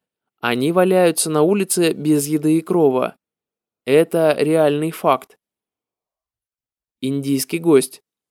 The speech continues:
Хиппи валяются в парке не от нехватка еды. Прабхупада. «Они, наверное, что-то хотят. Они в чём-то нуждаются». Индийский гость.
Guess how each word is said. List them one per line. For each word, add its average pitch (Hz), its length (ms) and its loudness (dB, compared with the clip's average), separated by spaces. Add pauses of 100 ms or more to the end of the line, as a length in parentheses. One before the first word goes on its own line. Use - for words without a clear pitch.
(840)
Хиппи 202 440 -4
валяются 160 580 2
в - 100 -20
парке 185 460 0
не 156 180 -4
от 147 160 2
нехватка 156 520 -4
еды. 160 500 -2 (1160)
Прабхупада. 131 800 -2 (920)
«Они, 127 360 -2
наверное, 220 540 2
что-то 190 260 -2
хотят. 185 580 -2 (520)
Они 131 260 -2
в 131 80 -8
чём-то 151 300 -2
нуждаются». 175 800 2 (1300)
Индийский 123 560 -6
гость. 151 480 -2